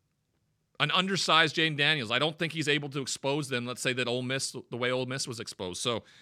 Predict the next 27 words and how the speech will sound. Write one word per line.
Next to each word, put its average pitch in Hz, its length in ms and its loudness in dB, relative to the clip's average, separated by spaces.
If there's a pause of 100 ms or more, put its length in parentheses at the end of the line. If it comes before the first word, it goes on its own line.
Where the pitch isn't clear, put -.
(280)
uh, - 80 -16 (100)
we're 151 140 -2
gonna 226 140 2
go 208 160 6
Alabama. 151 500 6 (160)
We're 135 80 -10
gonna 208 120 -4
go 196 100 6
Alabama 160 420 6
big, 101 300 -2 (420)
all 95 80 -4
right? 113 220 0
Alabama 151 460 4
minus 127 420 0
the 123 140 -8
thirteen 135 480 -6
and 117 100 -2
a 95 60 0
half 95 420 2 (400)
here. 110 460 0 (180)
Let's - 100 -20
pick - 280 -8
the 123 80 -10
Crimson 113 340 -6
Tide 104 300 0
to 104 80 -8
roll. 110 480 -4